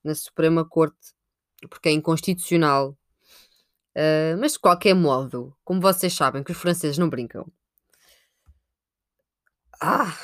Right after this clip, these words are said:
a movimentação social foi feita. Ah, este projeto de lei não faz sentido.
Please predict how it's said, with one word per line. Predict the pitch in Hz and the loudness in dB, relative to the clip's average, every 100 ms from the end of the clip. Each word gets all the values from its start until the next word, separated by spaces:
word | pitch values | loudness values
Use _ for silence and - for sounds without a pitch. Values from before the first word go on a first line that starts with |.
| - | -4
a | 165 | 0
movimentação | 165 147 143 147 143 143 151 | 0 0 -2 -2 -2 -4 -4
social | 143 151 - - - | -6 -8 -6 -6 -4
foi | - | -6
feita. | 156 240 - 175 - - _ _ _ _ _ _ _ _ _ _ _ _ _ _ | -6 -6 -8 -8 -14 -14 _ _ _ _ _ _ _ _ _ _ _ _ _ _
Ah, | 147 135 139 131 131 131 143 - _ | -6 -6 -8 -12 -16 -18 -20 -20 _
este | 277 294 | 2 2
projeto | - 220 214 - | 0 2 2 4
de | |
lei | 160 | 4
não | 185 320 | 6 6
faz | - 262 202 | 6 4 4
sentido. | - 156 143 131 117 - 131 135 | 0 -4 -4 -12 -14 -16 -18 -20